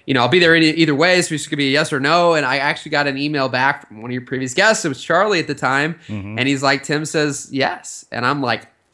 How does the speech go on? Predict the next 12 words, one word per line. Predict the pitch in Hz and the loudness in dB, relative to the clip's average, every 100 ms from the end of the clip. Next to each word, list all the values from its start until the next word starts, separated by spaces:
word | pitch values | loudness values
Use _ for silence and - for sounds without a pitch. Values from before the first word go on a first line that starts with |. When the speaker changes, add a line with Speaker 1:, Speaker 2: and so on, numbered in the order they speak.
| _ | _
Speaker 1:
flipping | 156 160 175 170 165 147 - | -6 0 0 0 0 0 -2
out. | 117 113 107 | -2 -2 -2
I | 117 | -4
mean, | 117 | -2
up | 120 120 | -4 -4
until | 143 156 139 | -4 0 2
that | 123 | 0
point, | - 135 135 127 | -2 -2 0 2
I | 117 | 0
mean, | 117 117 | -2 -4
I | 117 | -2
had | 120 123 113 | -2 -4 -6